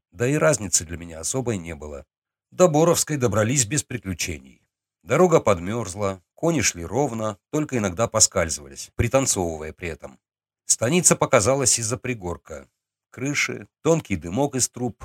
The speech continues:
лай собак. Уристов поднял руку, подавая знак. «Отряд в обход»,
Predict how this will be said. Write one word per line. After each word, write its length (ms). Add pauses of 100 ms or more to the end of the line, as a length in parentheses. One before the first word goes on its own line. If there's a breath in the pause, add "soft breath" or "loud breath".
лай 220
собак. 560 (220)
Уристов 480
поднял 440
руку, 300
подавая 480
знак. 500 (360)
«Отряд 360
в 60
обход», 520